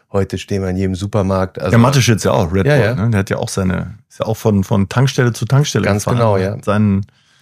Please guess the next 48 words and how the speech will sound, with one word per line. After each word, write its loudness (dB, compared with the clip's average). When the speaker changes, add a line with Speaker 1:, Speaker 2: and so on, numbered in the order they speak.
Speaker 1:
Und -2
da 2
war's 2
ja 2
auch 4
noch 4
Speaker 2:
Getränk 2
verkauft. 0
Speaker 1:
Österreich, 0
äh, 0
von -4
wegen -2
Inhaltsstoffen -2
und -4
dann -2
kamen -6
sie -4
das -6
erste -4
Mal -2
nach -4
Deutschland. -2
Und -6
ich -6
glaub, 0
wenn 2
du 2
so -2
eine 0
Geschichte -4
miterlebt 0
hast, -4
das -10
ist -8
schon -4
toll. 0
Aber, 0
äh, -2
es -8
kommen -2
natürlich -2
auch -2
viele -4
Mitarbeiter, -2
die -4
sagen, -6
gut, -4
ne, -2